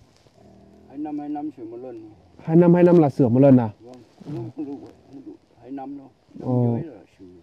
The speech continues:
Speaker 2: À. Thế là trước là, ờ,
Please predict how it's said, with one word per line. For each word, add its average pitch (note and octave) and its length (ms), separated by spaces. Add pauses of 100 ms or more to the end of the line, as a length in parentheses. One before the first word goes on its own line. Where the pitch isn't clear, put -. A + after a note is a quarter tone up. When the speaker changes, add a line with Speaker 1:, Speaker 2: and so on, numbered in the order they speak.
(340)
Speaker 2:
À. A2+ 320 (1120)
Thế E3 120
là F#3 180
trước G#3 220
là, E3+ 140 (240)
ờ, D3 500